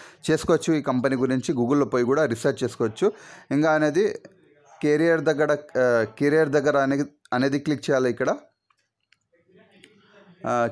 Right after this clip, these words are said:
కెరీర్ దగ్గర క్లిక్ చేస్తేనే ఇంకా నెక్స్ట్ పేజ్, నెక్స్ట్ ఇంటర్ఫేస్ అనేది వస్తది ఫ్రెండ్స్. ఇక్కడ అనేది ఇంకా స్క్రోల్ చేయాలా, కెరీర్ దగ్గర అనేది బాగా రీడ్ చేసుకోండి. ఇక్కడ మీది అనేది ఇది ఫ్యాక్టరీ ఉంది వీళ్ళది, ఫ్యాక్టరీ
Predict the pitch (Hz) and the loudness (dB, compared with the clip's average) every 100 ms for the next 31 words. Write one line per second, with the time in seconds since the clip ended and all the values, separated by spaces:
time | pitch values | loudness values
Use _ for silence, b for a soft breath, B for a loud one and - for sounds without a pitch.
0 | - 151 160 175 170 160 160 160 156 160 | -2 0 2 4 4 2 2 0 0 -4
1 | - 156 160 151 151 139 131 127 - 156 | -2 -2 0 0 2 2 0 -2 -4 -4
2 | 160 151 139 117 127 - 143 143 139 151 | -2 -2 0 -2 -2 -2 -2 -2 -2 -2
3 | 147 135 127 120 147 127 113 147 143 131 | -2 -2 -2 -2 -2 -2 -2 -4 -4 -4
4 | 120 117 117 117 233 - B B B B | -2 0 0 -2 -4 -8 B B B B
5 | B 135 - 151 160 - 151 147 254 _ | B -6 -2 0 0 0 0 0 -4 _
6 | 135 131 147 135 135 139 135 131 147 120 | -2 2 2 0 2 2 2 0 -2 0
7 | 123 131 131 123 104 110 139 139 143 - | 0 2 2 2 0 -2 -2 -2 -4 -2
8 | 131 120 120 117 117 113 113 117 143 - | -4 -4 -2 -2 -2 -2 -2 -2 -2 -4
9 | B B B 135 156 160 147 156 147 - | B B B -2 0 0 0 -2 -4 0
10 | 190 185 160 143 135 147 185 147 135 - | 0 2 2 2 0 -2 -2 -2 -2 -2
11 | 170 | 2